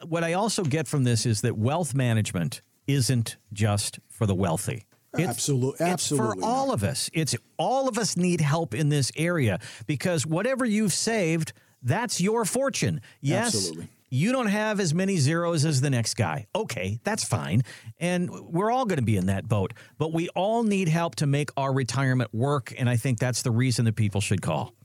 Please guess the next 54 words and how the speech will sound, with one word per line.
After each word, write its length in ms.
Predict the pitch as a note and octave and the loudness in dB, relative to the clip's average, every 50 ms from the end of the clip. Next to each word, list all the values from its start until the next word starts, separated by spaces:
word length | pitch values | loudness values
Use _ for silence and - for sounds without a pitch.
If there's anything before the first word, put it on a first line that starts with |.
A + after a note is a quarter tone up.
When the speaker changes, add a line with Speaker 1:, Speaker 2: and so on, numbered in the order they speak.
| _ _ - | _ _ -2
Speaker 2:
You 100 | C#3+ C3+ | 0 2
know, 140 | C3 B2 A#2+ | 2 2 2
I, 160 | A#2+ C3+ C3 B2+ | 0 -2 -2 -2
we 100 | A#2+ C3+ | 0 0
say 160 | - - D3+ | 2 2 2
this 160 | C#3 C3+ A#2+ D#3 | 2 2 2 2
over 280 | C#3+ C#3 D3 C3 C3+ | 2 2 2 2 2
and 100 | B2+ C3 | 2 2
over 120 | C3 B2+ B2+ | 2 2 0
again. 200 | B2+ C#3 C3 A#2+ | 2 2 2 2
There 120 | B2 A#2+ | 2 2
are 60 | A#2+ | 2
no 300 | A#2 B2 C#3 D#3 E3+ E3 | 2 4 4 4 2 0
two 240 | - - - D#3 C3 | -2 -2 -4 -4 -4
clients 480 | - - C3 A2 G#2 G2 F#2+ F#2 - - | -4 -2 0 0 0 2 0 0 -2 -2
that 120 | F#2 E2 | -2 -2
are 60 | D#2+ | -2
exactly 480 | D#2+ E2 F2 F#2+ D#2+ D2 - D#2+ D2+ C#2 | -2 -4 -4 -6 -6 -6 -6 -6 -6 -6
alike. 340 | B1+ B1 A#1 A1+ - - - | -6 -8 -10 -12 -12 -10 -4
Every 240 | A2+ B2+ C3 C#3+ C#3 | -2 0 0 0 -2
person's 420 | - - - C3 A#2 - - G#2+ - | -2 -2 -2 -2 0 0 0 0 0
situation 580 | - G#2+ - G#2+ A2 G#2 G#2 F#2+ - G#2 F#2+ | -2 -4 -2 0 0 0 0 0 0 -2 0
is 160 | F#2 F#2 E2+ | -2 -2 -2
uniquely 460 | G2 F#2 F#2 G2 A2 G#2+ G#2 - G#2+ G2+ | 0 2 4 4 4 2 2 0 -4 -2
different 380 | - G#2 F#2 - - G2 - | -2 -2 -4 0 -2 -2 0
to 80 | - F2 | -2 -2
them. 340 | E2+ G#2 G#2 G#2+ G#2+ G#2+ - - - - - - - | 0 2 2 2 2 0 -2 -4 -18 -20 -18 -8 -4
Some 180 | - B2+ A#2+ | 0 0 0
come 240 | A2 - C3+ A#2 A2+ | 2 2 0 0 0
to 160 | - B2 A2+ | 0 0 -2
us 160 | G#2 G2+ - | 0 -2 -4
because 720 | - - - G#2 - - - - B2 A2+ A2 G#2+ G2 G2+ - | -6 -4 -4 -4 -4 -4 -2 -2 0 0 0 0 -2 -4 -2
they 140 | - G#2+ B2 | 0 0 0
want 220 | C#3+ E3 B2 A2 | 0 0 -2 0
wealth 260 | D#3 D#3+ D#3 - - | 0 0 0 0 0
management 500 | F3 F#3 G#3+ G#3 C#3+ - - A#2 - - | 0 0 2 0 0 -2 -6 -8 -10 -8
strategies. 540 | - - - C#3 A#2 G#2 - - - - - | -6 -6 -6 -6 -8 -10 -12 -12 -10 -6 -4
They 100 | A2 A#2 | -2 0
don't 140 | B2 B2+ C3 | 0 2 2
know 60 | B2+ | 2
how 120 | A#2+ B2 | 2 2
to 60 | C3 B2+ | 2 2
manage 340 | B2+ B2 B2 A#2+ B2 A#2+ | 2 2 2 2 0 0
their 140 | - A2+ A2+ | 0 0 2
money. 260 | B2 B2+ A2+ - A2 - - - - - - - | 2 2 0 -2 -6 -12 -16 -20 -20 -20 -14 -8
Some 240 | - - D#3+ D#3+ D3+ | -4 -2 0 0 -2
come 300 | - - - D#3+ E3 - | -2 -2 -2 0 0 2
to 120 | E3 D#3 | 0 0
us 120 | E3 - | 0 -2
because 260 | - - - F3+ E3 E3+ | -4 -4 -2 -2 -2 0
they 120 | D#3+ C#3 | 0 0
have 280 | - - G#3 B3 A#3+ A3+ | 0 0 -2 0 0 0
enough 240 | C3 A2+ G#2+ - | 0 0 0 0
money, 360 | A2 G#2+ G2 G2+ A#2+ C#3+ C#3 | 0 0 2 2 2 0 0